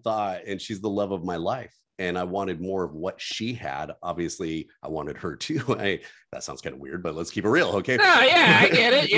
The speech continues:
Speaker 1: Yeah,
Speaker 2: we're all
Speaker 1: but,
Speaker 2: human. Yeah,
Speaker 1: right,
Speaker 2: good,
Speaker 1: uh,
Speaker 2: good for you, man. <laughs>
Speaker 1: right, but, but so people look at that. So I didn't dedicate my book to her. I dedicated it to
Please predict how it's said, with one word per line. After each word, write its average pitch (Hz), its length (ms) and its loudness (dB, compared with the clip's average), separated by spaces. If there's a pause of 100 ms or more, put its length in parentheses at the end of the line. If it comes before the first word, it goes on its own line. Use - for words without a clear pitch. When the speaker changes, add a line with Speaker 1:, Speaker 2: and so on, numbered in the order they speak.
(120)
Speaker 1:
Yeah, 180 100 2
Speaker 2:
we're 220 140 4
all 196 220 6
Speaker 1:
but, 180 100 4
Speaker 2:
human. 175 340 0
Yeah, 208 120 -2
Speaker 1:
right, - 240 2
Speaker 2:
good, - 80 2
Speaker 1:
uh, 143 160 4
Speaker 2:
good 247 180 2
for 247 140 -2
you, 269 200 6
man. 165 320 -4
<laughs> - 20 -10
Speaker 1:
right, 214 380 4 (240)
but, 135 320 4
but 131 280 0 (120)
so 139 200 -2
people 139 280 -4
look 135 120 -4
at 135 40 -6
that. 131 200 -4
So 117 360 -2 (200)
I 117 100 0
didn't 151 400 -2
dedicate 98 400 -2
my 90 100 -6
book 82 280 -6
to 85 100 -6
her. 92 340 -6
I 85 100 -6
dedicated 104 960 -4
it 95 280 -6
to 78 160 -10